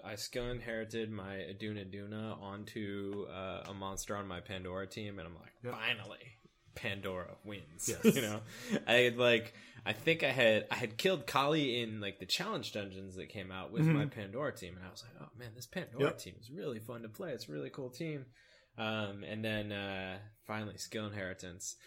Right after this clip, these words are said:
Speaker 1: 'cause I didn't have that last bit of burst.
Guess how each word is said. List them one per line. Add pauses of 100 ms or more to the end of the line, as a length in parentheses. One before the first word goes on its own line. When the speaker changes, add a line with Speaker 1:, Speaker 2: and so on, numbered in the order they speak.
(180)
Speaker 1:
'cause
I
didn't
have
that (720)
last
bit
of
burst.